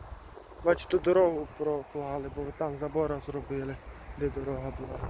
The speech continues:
От все міняється, коли мене нема. Цього ораного сміття, що, типу, на полі тут, а, бачу, колишня свалка, походу, була.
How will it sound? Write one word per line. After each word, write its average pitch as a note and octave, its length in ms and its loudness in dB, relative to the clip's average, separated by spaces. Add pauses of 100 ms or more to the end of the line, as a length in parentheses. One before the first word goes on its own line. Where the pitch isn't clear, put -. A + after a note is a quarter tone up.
(960)
От F3+ 160 2
все - 440 0
міняється, D3 640 -2
коли C#3 240 2
мене C3+ 140 -6
нема. C3+ 300 -6 (260)
Цього D#3+ 340 6
ораного D3+ 540 6
сміття, F#3+ 640 6
що, E3 200 0
типу, D#3+ 320 0
на D#3 140 2
полі D3+ 420 2
тут, D3 160 -2
а, C#3+ 80 0 (500)
бачу, E3 320 2
колишня E3 400 4
свалка, F#3 480 8
походу, D3 520 4
була. D3 400 8